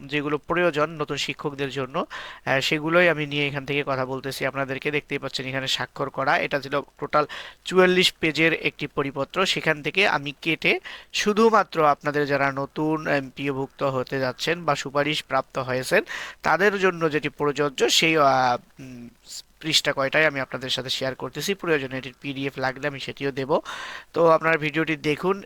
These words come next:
আগে বুঝুন, তারপরে আপনাদের যা কিছু, আহ, প্রয়োজন হয় আপনারা নিতে পারবেন। এর জন্য যেসব কাগজপত্র লাগবে, যেসব ডকুমেন্ট লাগবে, কোথায় পাবেন, কি পাবেন,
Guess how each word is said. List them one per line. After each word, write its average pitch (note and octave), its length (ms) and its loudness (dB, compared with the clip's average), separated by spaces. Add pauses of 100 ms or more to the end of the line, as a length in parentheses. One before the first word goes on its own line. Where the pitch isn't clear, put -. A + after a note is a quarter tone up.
আগে C3+ 280 0
বুঝুন, D3+ 520 -2
তারপরে C3+ 360 -2
আপনাদের B2+ 360 -6
যা B2+ 160 -4
কিছু, C3 420 -6
আহ, B2 340 -2 (120)
প্রয়োজন C#3 420 -2
হয় E3 180 0
আপনারা C3+ 400 -4 (380)
নিতে C3+ 240 -8
পারবেন। F2+ 280 -8 (540)
এর D3 220 -2
জন্য D3+ 480 -2 (240)
যেসব C#3+ 280 0
কাগজপত্র D3 640 0
লাগবে, C#3 320 0
যেসব C3+ 300 -2
ডকুমেন্ট C#3+ 400 -6
লাগবে, C3 320 -2
কোথায় D3 300 -2
পাবেন, C3+ 360 -4
কি C#3 120 -8
পাবেন, C3 300 -2